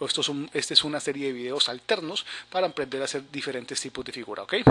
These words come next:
Vamos a ponerle pausa aquí entonces en mi canal y vamos a empezar a trabajar entonces con el tres D S Max. Ok, para este, para este, esta lupa, lo primero que quiero crear yo aquí es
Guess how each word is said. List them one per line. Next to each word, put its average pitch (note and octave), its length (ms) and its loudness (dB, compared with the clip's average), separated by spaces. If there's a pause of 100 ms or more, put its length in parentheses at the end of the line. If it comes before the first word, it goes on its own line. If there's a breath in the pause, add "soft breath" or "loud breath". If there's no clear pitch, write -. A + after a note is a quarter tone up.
Vamos B2 260 -4
a C3 60 -8
ponerle B2+ 280 -6
pausa C#3+ 320 0
aquí - 140 -6
entonces F#3 560 0 (1040 loud breath)
en D#3 380 -2
mi D#3+ 140 -4
canal F3 420 0
y G#3 100 -6
vamos D#3+ 240 4
a - 20 4
empezar C3+ 300 -4
a A#2+ 60 -2
trabajar B2 300 -2
entonces B2+ 340 0
con C3 160 -6
el A#2 120 -10
tres B2 240 -10
D A#2+ 60 -6
S A#2+ 80 -8
Max. - 400 2 (320 loud breath)
Ok, C#3+ 200 0 (500 loud breath)
para F#3 440 8
este, G#3 1000 4
para D3+ 200 0
este, A3 400 -4
esta - 220 -4
lupa, F3+ 400 0
lo D3+ 140 -6
primero C3+ 260 -4
que D3+ 100 -6
quiero C#3+ 220 0
crear B2+ 240 -4
yo C3+ 140 -4
aquí G#3+ 260 -4 (360 loud breath)
es D#3 300 6